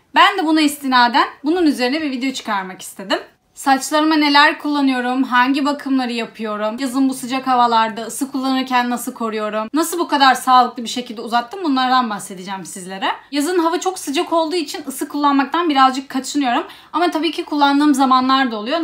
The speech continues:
Nasıl bu şartlardan kurtarıyorum, onların hepsini teker teker anlatacağım. Bugün saç bakım için size göstereceğim çok çok çeşit var. Hem düz saçlar için hem dalgalı ve bukleli saçlar için önerebileceğim birçok ürün var.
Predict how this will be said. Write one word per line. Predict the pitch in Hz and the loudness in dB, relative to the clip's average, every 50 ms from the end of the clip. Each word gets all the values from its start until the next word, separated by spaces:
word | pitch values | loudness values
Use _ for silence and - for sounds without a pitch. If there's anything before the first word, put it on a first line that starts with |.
| 302 349 | 0 2
Nasıl | 370 381 381 - 320 269 | 2 2 2 0 -2 -6
bu | 262 | -2
şartlardan | - 269 254 247 254 - 247 247 247 285 320 359 359 - | 0 2 2 2 2 0 0 2 2 0 0 0 -4 -8
kurtarıyorum, | - - 269 254 - 254 240 233 220 233 320 339 277 - | -10 -8 -8 -4 -4 -4 -2 -2 -2 -4 -4 -4 -4 -4
onların | 247 247 262 254 254 | -4 -2 -4 -4 -4
hepsini | 226 262 320 269 - 254 226 | -6 -6 -6 -6 -8 -8 -10
teker | 254 262 269 285 254 254 | -10 -6 -4 -4 -4 -4
teker | 233 - 302 320 330 - _ | -4 -4 -4 -6 -6 -8 _
anlatacağım. | - 220 220 208 190 - - - 247 285 - - - - 226 - _ _ _ - | -10 -8 -8 -8 -12 -14 -8 -6 -6 -6 -6 -8 -14 -20 -20 -20 _ _ _ -8
Bugün | 247 285 311 339 381 392 | -6 -4 -2 -2 -2 -2
saç | 381 - 370 370 359 - | 0 0 0 0 0 -2
bakım | 370 359 - 381 381 | -6 -6 -6 -6 -6
için | 370 311 - - 370 370 | -6 -6 -6 -8 -8 -8
size | 370 - 302 294 330 | -8 -6 -4 -4 -2
göstereceğim | 302 302 311 277 - 320 311 269 320 339 349 | -2 -2 -4 -4 -4 -4 -4 -2 -2 -4 -4
çok | 330 - 294 - - | -2 -2 -2 -2 -2
çok | - 240 214 - | -4 -8 -8 -8
çeşit | - 233 208 - - 202 - 220 | -10 -10 -10 -10 -12 -14 -4 0
var. | 240 277 339 339 - - - - _ | 2 2 2 0 -4 -14 -20 -18 _
Hem | - 294 339 359 349 277 | 0 0 2 2 0 -2
düz | 330 339 | -4 -6
saçlar | - - - 359 359 - - 359 370 | -6 -4 -2 -2 -2 -4 -4 -6 -6
için | 339 311 - 359 359 330 | -6 -6 -6 -6 -4 -2
hem | 277 320 339 330 240 | 0 0 0 4 6
dalgalı | 262 262 254 254 247 269 294 311 | 8 8 8 6 4 0 -2 -2
ve | 311 285 226 | -2 -2 -2
bukleli | 247 247 - 285 285 277 | -4 -4 -4 -4 -4 -4
saçlar | 262 - 240 220 214 - - 226 | -4 -4 -4 -4 -4 -6 -10 -10
için | 220 - - 349 381 - - _ - | -10 -8 -8 -8 -8 -8 -12 _ -4
önerebileceğim | 262 262 269 294 294 311 269 311 294 302 262 311 349 370 359 | 0 2 4 4 4 4 2 2 0 0 0 -2 -4 -4 -4
birçok | 453 466 - 330 269 - - | -4 -4 -4 -4 -6 -6 -6
ürün | 254 233 220 214 214 240 | -6 -6 -6 -4 -2 -2
var. | 339 403 | -2 -2